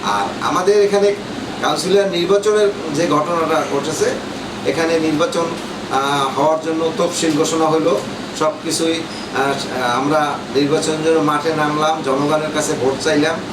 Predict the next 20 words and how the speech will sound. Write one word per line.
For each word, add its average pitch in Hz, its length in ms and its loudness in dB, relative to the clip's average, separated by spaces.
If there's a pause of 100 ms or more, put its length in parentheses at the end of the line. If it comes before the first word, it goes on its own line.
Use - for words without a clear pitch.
(300)
এবং 147 340 0
আমাদের 139 380 0
নেতার 139 380 0
কথা 151 220 0
বললাম, 156 400 0
আমাদের, 135 280 0 (180)
আহ, 120 160 -2 (280)
মাননীয় 131 420 -4
মেয়রের 165 440 0 (100)
কথা 160 180 2
বললাম। 160 360 2 (500)
মানুষ 185 420 2 (280)
ওনাকে 190 300 2
ভোট 185 240 0
দিয়েছে 190 320 2 (280)
বরিশালবাসীর 165 640 2
উন্নয়নের 175 480 2
জন্য 190 300 2 (280)
এবং 165 240 2
ওনার 190 320 4